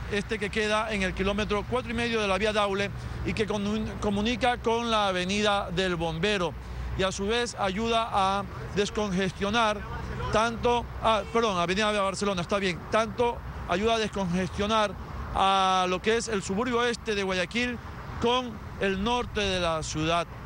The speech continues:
Entonces, hasta acá ya han llegado las autoridades respectivas. A ver si Joao Chiluisa nos ayuda y Ernesto Encalada con el video que hemos preparado de lo que será acá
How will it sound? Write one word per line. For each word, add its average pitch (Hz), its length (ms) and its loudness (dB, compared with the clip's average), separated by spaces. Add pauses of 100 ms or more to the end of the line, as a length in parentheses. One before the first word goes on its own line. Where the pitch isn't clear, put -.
(360)
Entonces, 233 480 0
hasta 175 680 0 (240)
acá 208 340 2
ya 214 380 4
han 202 80 0
llegado 208 560 2
las 180 360 2
autoridades 175 600 0
respectivas. 247 800 -2 (280)
A 170 100 2
ver 214 140 0
si 202 160 0
Joao 202 540 2
Chiluisa 190 720 0 (320)
nos 170 180 0
ayuda 202 240 2
y 196 60 0
Ernesto 190 420 -2
Encalada 208 580 2
con 180 220 -2
el 165 80 0
video 202 340 0
que 190 120 0
hemos 202 260 2
preparado 202 640 4 (400)
de 190 140 2
lo 196 160 -2
que 190 280 0 (300)
será 240 580 2
acá 220 300 4